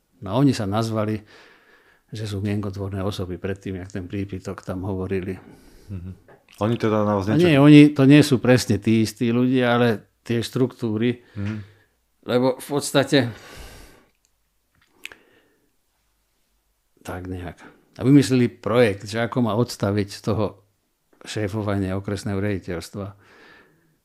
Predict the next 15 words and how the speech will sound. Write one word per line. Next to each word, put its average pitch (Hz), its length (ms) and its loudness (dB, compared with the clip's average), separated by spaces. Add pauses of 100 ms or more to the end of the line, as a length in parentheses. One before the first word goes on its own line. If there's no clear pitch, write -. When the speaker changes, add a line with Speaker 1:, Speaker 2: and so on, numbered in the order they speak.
(540)
Speaker 1:
Že 101 460 0 (3000)
pokúsia 113 600 0
sa 101 160 -2
vybaviť, 107 560 -2
aby 110 180 -4
ministerstvo 110 640 -2
vnútra, 110 560 -4
teda 98 260 -4
úrad 101 360 -4
kontroly, 104 800 -6
úrad 92 480 -10
inšpekčnej 101 500 -6
služby, 101 460 -6
odbor 87 220 -8
kontroly, 107 580 -4